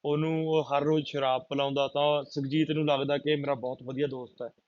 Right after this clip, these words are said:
ਤੇ ਜਿਹੜੀ ਉਸਦੀ ਪਤਨੀ ਸੀ, ਉਹ ਰੋਕਦੀ ਵੀ ਹੁੰਦੀ ਆ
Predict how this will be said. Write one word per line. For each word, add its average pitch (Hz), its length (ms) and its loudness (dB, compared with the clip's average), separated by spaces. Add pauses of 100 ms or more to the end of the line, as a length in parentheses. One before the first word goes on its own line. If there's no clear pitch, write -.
(920)
ਤੇ 156 100 2
ਜਿਹੜੀ 170 200 4
ਉਸਦੀ 165 200 4
ਪਤਨੀ 160 440 2
ਸੀ, 156 100 -2
ਉਹ 180 140 2
ਰੋਕਦੀ 151 360 0
ਵੀ 165 100 4
ਹੁੰਦੀ 131 240 -4
ਆ 107 60 -6